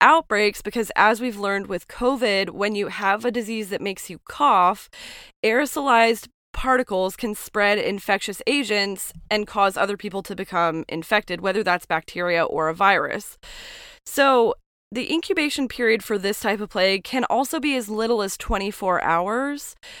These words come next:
So it would be super critical to get help as soon as you see the symptoms, or if you think that you might have come into contact with someone who had the pneumonic plague. Unfortunately, when cases are really severe and the bacteria spreads quickly,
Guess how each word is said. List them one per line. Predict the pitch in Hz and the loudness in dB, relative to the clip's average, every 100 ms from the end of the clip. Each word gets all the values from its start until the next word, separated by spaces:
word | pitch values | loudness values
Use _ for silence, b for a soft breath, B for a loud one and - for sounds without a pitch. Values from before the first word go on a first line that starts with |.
| B | B
So | - 254 | -2 2
it | 269 | 2
would | 247 247 | 0 -4
be | 269 254 | -2 -2
super | - - 285 294 294 | -4 -4 -2 -2 -2
critical | - 262 247 240 202 196 | -2 -2 0 0 0 -2
to | - 220 208 | -6 -4 -6
get | 180 196 208 | 0 0 2
help | 214 190 | 0 -2
as | 202 | -4
soon | - 202 | -4 -4
as | 196 180 | -4 -8
you | |
see | 170 180 | -10 -8
the | 175 | -8
symptoms, | - 240 254 240 226 226 220 - - _ - | -6 -4 -2 -2 -2 -2 -8 -12 -20 _ 0
or | 214 226 | 4 4
if | 233 220 | 2 -2
you | |
think | - 214 - | -4 -4 -4
that | 196 | -2
you | 220 | 0
might | 190 180 | 2 2
have | 185 | 0
come | - 196 | -4 -4
into | 180 185 | -4 -4
contact | 185 175 190 - | -2 -2 -4 -10
with | 175 | -10
someone | 180 175 | -8 -6
who | 170 | -8
had | 165 151 156 | -8 -2 -2
the | 175 | 0
pneumonic | 240 269 277 294 - | 0 2 2 0 -2
plague. | 311 311 311 277 _ B B B _ _ - | -2 0 -2 -6 _ B B B _ _ -2
Unfortunately, | 220 214 - 294 - 294 214 220 220 | -2 -2 -2 -2 -2 -2 0 0 0
when | 202 214 | 0 -2
cases | 214 220 208 196 | -2 -4 -4 -4
are | 190 | -2
really | 233 262 262 | -2 -2 -4
severe | - 208 202 196 | -4 -2 0 0
and | - 196 | 0 -2
the | 190 | 0
bacteria | 185 - 208 185 | -2 -2 -4 -4
spreads | 190 180 196 | -2 -4 -4
quickly, | - 202 - | -6 -6 -2